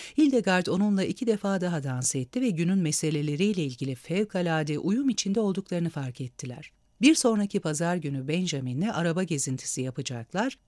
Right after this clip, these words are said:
ve bu meseleleri daha ayrıntılı tartışma fırsatı bulacaklardı. Şafak sökmek üzereyken faytonla eve dönüş yolunda günün ilk arıları vızıldıyor ve batmakta olan ay soğuk çiğ üzerinde parlıyordu.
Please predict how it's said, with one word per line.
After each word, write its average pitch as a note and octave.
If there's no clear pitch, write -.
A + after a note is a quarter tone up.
ve D3+
bu G#3
meseleleri C#3
daha G3+
ayrıntılı F3+
tartışma E3
fırsatı D#3+
bulacaklardı. B2
Şafak C#4
sökmek A3+
üzereyken C#3
faytonla G3+
eve D#3+
dönüş E3
yolunda B2+
günün F3
ilk -
arıları E3+
vızıldıyor B2+
ve D#3+
batmakta C#3+
olan D#3+
ay C#3+
soğuk A3
çiğ C4+
üzerinde E3
parlıyordu. B2